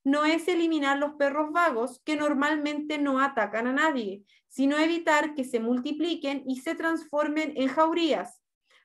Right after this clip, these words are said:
porque en ese caso sí que son peligrosos.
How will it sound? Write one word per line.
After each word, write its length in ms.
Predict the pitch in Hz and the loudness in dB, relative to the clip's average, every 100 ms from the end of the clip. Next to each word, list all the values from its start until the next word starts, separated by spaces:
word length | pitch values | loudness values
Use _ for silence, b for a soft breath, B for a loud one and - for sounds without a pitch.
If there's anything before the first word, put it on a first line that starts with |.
| _ | _
porque 340 | 233 220 226 | 0 2 0
en 60 | 214 | 2
ese 320 | 233 247 294 | 0 0 0
caso 600 | 311 330 330 294 311 - - | 4 4 2 -2 -2 -4 -12
sí 320 | - 349 339 | -2 0 0
que 120 | 359 | -4
son 320 | - 294 269 | -2 -2 0
peligrosos. 880 | 285 269 240 208 180 - 165 - | 0 0 0 0 -2 -6 -10 -12